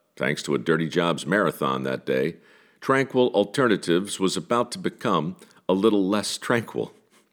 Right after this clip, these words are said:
From the corner of my eye, I saw the wheelchair moving in our direction. "Hey, I know you. You're Mike Rowe's parents, aren't you?" "Guilty," your father said,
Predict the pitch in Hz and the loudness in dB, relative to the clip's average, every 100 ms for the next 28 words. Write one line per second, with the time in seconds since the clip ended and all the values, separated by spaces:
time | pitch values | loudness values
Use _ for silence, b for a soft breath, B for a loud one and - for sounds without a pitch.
0 | _ _ _ B 165 139 - 98 101 110 | _ _ _ B -18 -10 -2 0 0 2
1 | 120 113 104 92 85 85 104 85 80 B | 4 6 4 4 2 2 2 0 -2 B
2 | B 78 87 - 113 120 117 104 110 123 | B -6 -4 2 4 4 4 2 4 4
3 | 110 - 80 62 50 - B - 95 104 | 2 2 2 2 -2 -10 B -2 4 4
4 | 92 78 71 82 82 82 78 76 85 90 | 4 0 -2 -2 2 0 2 4 4 2
5 | - 53 - _ _ _ _ _ _ - | -4 -8 -12 _ _ _ _ _ _ 0
6 | 233 120 - - _ _ 226 254 82 62 | 4 4 2 -8 _ _ 0 4 2 4
7 | 85 185 196 - _ _ - 277 143 143 | 4 4 2 -16 _ _ -2 2 4 4
8 | 170 185 180 226 277 123 85 92 107 233 | 6 4 4 2 4 2 2 2 2 0
9 | 277 - _ _ _ _ _ _ _ - | -2 -10 _ _ _ _ _ _ _ 6
10 | 147 147 64 - - 67 - 73 64 60 | 6 6 -2 -6 -6 -4 0 0 0 -2
11 | 76 67 90 | 0 0 -2